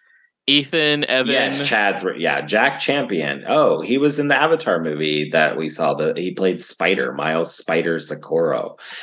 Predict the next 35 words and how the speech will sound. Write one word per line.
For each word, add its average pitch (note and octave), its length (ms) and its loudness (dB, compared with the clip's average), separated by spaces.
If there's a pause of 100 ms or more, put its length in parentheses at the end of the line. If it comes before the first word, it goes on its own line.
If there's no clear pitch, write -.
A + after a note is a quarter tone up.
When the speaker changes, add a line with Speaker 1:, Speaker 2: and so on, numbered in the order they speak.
(180)
Speaker 2:
Wow, - 360 2
he - 80 -2
Speaker 1:
Oh. - 60 4
Speaker 2:
looks A#3+ 260 2
really D#3 280 2
different - 720 -4 (1000)
Speaker 1:
Oh, C#3+ 340 2 (100)
well, C3 300 4
Speaker 2:
in E2 120 -4
that D#2+ 160 4
Speaker 1:
look - 140 0
at - 80 4
Speaker 2:
to D#2+ 120 -2
me. A1+ 400 -10 (760)
Speaker 1:
Well, F#3 200 0
I F3+ 80 2
mean, E3+ 220 2
you D#3+ 100 2
know, D3 140 4
it C3 140 4
was B2+ 340 2
Speaker 2:
'Cause A#2 80 2
he C3+ 80 2
wasn't C#3 260 2
one C3 120 2
of A#2 60 2
the G2 60 -4
blue A2 280 2
people. D2+ 440 -4
He's F2 260 -6
like F2 320 2
a, D#2 200 2
a, C#3+ 260 2
um, A2+ 220 4
Speaker 1:
Oh. F2 400 0